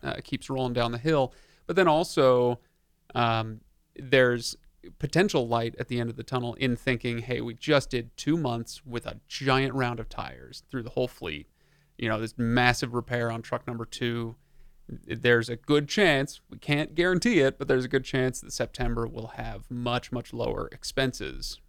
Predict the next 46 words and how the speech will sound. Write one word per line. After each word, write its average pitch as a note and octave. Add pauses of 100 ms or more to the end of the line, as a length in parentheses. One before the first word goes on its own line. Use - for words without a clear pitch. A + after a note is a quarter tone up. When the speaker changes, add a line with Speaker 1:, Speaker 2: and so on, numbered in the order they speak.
(140)
Speaker 2:
based A#2
on D2+ (100)
that. - (140)
Am B2+
I A#2+
crazy? D#3+
Speaker 1:
Keep, D#3
keeping D3+
our B2+
fingers A#2+
crossed. A2+
One, G3
one G3
thing F3
that C#3
we B2+
have, B2
you B2+
know, A#2
we, A2
we A2+
talked, A2+
we've A2+
talked A2+
a -
little G#2+
bit G#2
about G2+
in G2+
the F#2+
last G2+
few G#2
days G2
is, G2+ (520)
um, G2 (680)
we're, C#3+
we're C3+ (160)
with C3+
this A#2
volume A#2
of G2
tires G2+
that -
we're F#2+
starting F#2
to, F2+